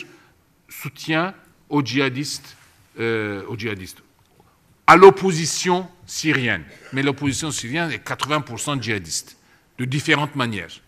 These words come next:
hein. Quand on dit djihadiste, en même temps, c'est, c'est pas forcément ceux qui tuent, euh, les, les, ceux, ceux qui ne sont,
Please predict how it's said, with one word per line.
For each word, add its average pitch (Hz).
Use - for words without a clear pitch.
hein. 131
Quand 151
on 170
dit 160
djihadiste, 147
en 139
même 131
temps, 175
c'est, 131
c'est -
pas 165
forcément 143
ceux 143
qui 127
tuent, 160
euh, 107
les, 104
les, 127
ceux, 127
ceux 139
qui 131
ne 127
sont, 123